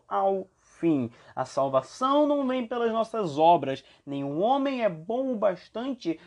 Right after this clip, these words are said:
nem faz coisas boas o bastante para que possa ser salvo, mas é mediante a fé dada por Deus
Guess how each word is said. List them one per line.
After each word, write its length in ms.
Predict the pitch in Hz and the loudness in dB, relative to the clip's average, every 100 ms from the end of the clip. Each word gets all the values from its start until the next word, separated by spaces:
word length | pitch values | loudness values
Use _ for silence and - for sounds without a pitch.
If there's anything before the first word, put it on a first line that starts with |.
| - | -10
nem 180 | 175 180 | -8 -4
faz 260 | 170 165 | 0 0
coisas 360 | - 160 151 147 | -2 -6 -4 -6
boas 420 | 160 262 311 262 | -2 0 2 0
o 60 | 262 | 0
bastante 720 | 285 277 - 202 196 - 214 _ _ _ _ _ _ _ _ _ _ _ - | 0 0 -6 -6 -6 -10 -14 _ _ _ _ _ _ _ _ _ _ _ -2
para 220 | 156 151 | 2 2
que 160 | 156 165 | 0 -12
possa 400 | - 190 196 185 | 2 4 4 -4
ser 200 | 190 185 | -10 -10
salvo, 640 | _ 170 180 196 135 117 - - | _ 0 2 2 0 -6 -10 -16
mas 340 | 131 131 143 143 | -6 -2 -2 -2
é 60 | |
mediante 640 | 135 131 123 135 170 175 | -4 -6 -6 -4 -4 -2
a 100 | 180 | -6
fé 480 | 165 _ - 131 117 - - | -6 _ 0 2 0 -4 -14
dada 320 | 123 131 123 | 0 0 0
por 260 | 120 240 190 | -2 -4 0
Deus 420 | 143 160 165 | 4 6 4